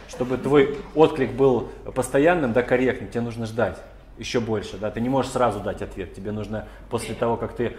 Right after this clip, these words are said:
откликнулась, чтобы тебя еще потом спросили, быть такой недотрогой, да? То есть я сегодня не готова, ск-, ну, еще з-, завтра мне. Если что-то, если что-то стоящее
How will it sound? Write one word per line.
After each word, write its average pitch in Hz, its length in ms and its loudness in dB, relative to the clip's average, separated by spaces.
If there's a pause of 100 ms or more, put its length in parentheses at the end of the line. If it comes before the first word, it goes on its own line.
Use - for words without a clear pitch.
откликнулась, 120 580 -2
чтобы - 160 -10
тебя 123 100 4
еще 120 260 0
потом 110 200 -4
спросили, 98 460 -8
быть 120 180 -4
такой 123 240 0
недотрогой, 123 600 2
да? 117 200 0 (560)
То 110 60 -4
есть 107 160 -4 (200)
я 185 180 -4
сегодня 180 260 0
не 151 120 0
готова, 107 360 0
ск-, 101 220 -12
ну, 123 120 -2
еще 139 180 0
з-, 123 180 -6
завтра 120 300 4
мне. 101 220 -8 (440)
Если 151 260 2
что-то, 165 360 4 (1900)
если 139 360 -4
что-то - 320 -4
стоящее 135 540 -2